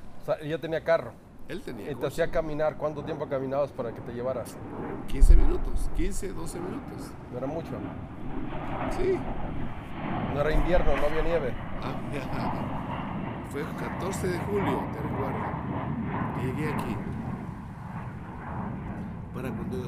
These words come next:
Speaker 2: cuando conseguí trabajo fue agosto. Fue como dos meses después. O sea, ya se empezaba a estar fresco.
Speaker 1: Ujú.
Speaker 2: Que Denver es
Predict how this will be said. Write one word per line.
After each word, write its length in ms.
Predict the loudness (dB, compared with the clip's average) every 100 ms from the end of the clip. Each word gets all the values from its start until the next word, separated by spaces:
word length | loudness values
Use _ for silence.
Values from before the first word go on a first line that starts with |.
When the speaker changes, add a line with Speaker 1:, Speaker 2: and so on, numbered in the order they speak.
| -4
Speaker 2:
cuando 220 | -4 -4
conseguí 320 | -4 -2 -4 -4
trabajo 520 | -6 -6 -4 -4 -6 -6
fue 120 | -4
agosto. 440 | -4 -4 -4 -6 -6 -6 -8 -8 -10 -8 -8 -10 -10 -8
Fue 100 | -10
como 240 | -10 -10 -8
dos 220 | -8 -6
meses 300 | -8 -8 -8
después. 600 | -10 -10 -10 -10 -10 -10 -10 -12 -12 -12 -12 -12 -12 -10
O 20 | -8
sea, 100 | -6
ya 80 | -6
se 140 | -6
empezaba 400 | -8 -6 -6 -6
a 40 | -6
estar 280 | -6 -6 -4 -4 -4 -6
fresco. 420 | -6 -8 -10 -12 -12 -12 -12 -10
Speaker 1:
Ujú. 800 | -10 -8 -8 -8 -8 -8 -10 -8
Speaker 2:
Que 180 | -8 -8
Denver 300 | -8 -8 -8
es 400 | -10 -12 -12